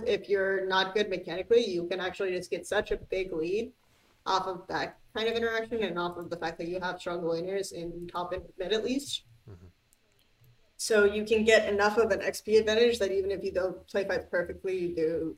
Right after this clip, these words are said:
Speaker 1: well. Um, so I think that that's something that he can capitalize and lean into more.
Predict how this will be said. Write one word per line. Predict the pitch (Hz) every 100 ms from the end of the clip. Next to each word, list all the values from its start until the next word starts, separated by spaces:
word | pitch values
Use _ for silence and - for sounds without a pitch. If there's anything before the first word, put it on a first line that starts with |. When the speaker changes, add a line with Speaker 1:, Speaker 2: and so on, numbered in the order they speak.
| _
Speaker 1:
well. | 160 151 - - - _ _ -
Um, | 165 160 151
so | - 202 180
I | 196
think | 277 277
that | 220
that's | 185 -
something | 202 196
that | 185 190
he | 190 - -
can | 185
capitalize | 170 165 196 190 185
and | 156 160
lean | - -
into | 185 185 220
more. | 220 254 277